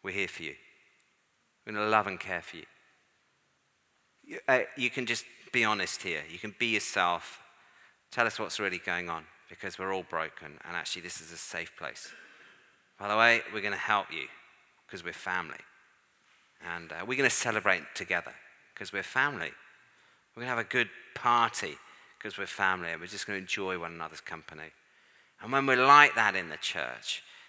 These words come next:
uh, people just, you know, just love that and wanna be part of it.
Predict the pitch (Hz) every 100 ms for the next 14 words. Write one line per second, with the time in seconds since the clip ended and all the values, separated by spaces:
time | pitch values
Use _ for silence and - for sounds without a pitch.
0 | _ - - 95 - 135 - 110 - -
1 | - - - 131 113 82 - - _ _
2 | - 92 - 123 131 147 147 - 69 50
3 | - - 95 87 - - _ _ _ -
4 | - _ _ _ _ _ _ 107 110 98
5 | - 98 92 90 -